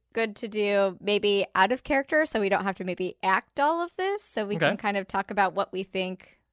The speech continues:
Speaker 2: Okay.
Speaker 1: So
Speaker 2: So what is your plan?
Speaker 1: Stephanie is thinking, because clearly she cannot go anywhere and not be recognized. And she's probably, um, if anybody could get Val in, she's probably that person. So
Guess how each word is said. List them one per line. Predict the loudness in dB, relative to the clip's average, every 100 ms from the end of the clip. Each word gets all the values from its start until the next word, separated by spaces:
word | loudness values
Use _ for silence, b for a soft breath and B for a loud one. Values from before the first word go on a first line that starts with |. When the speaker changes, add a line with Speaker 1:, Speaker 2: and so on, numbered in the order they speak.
| _
Speaker 2:
Okay. | -4 2
Speaker 1:
So | 4 4
Speaker 2:
So | 4
what | 2
is | 2
your | 0
plan? | 0 -2 -4 _ _ _ _ -6
Speaker 1:
Stephanie | 4 4 4 2 2
is | 0 0
thinking, | -2 0 -2 -2 -4 -10 -14 _
because | -4 0 -2
clearly | -2 0 0 0 -2
she | -4
cannot | -6 0 0 2
go | 2
anywhere | 2 0 0 0 0 0
and | 0 0
not | -2 -2
be | -2
recognized. | -2 -4 -8 -8 -8 -8 -10 -12 -4
And | -4 -2
she's | -4 -4
probably, | 2 4 6 4 2 0 0 -2 b b b b _
um, | 2 4 4 2 0 -6 -6
if | -4 -2
anybody | 0 0 0 -2
could | -2 -6
get | -4 -6 -8 _ -14
Val | -4 4 6 6 4
in, | 0 -2 -2 -6
she's | -2 -2 0
probably | -2 -2 -2 -2
that | 2 0 0
person. | -2 0 0 0 -4 b b b b b b
So | -2 4 6 6 6 2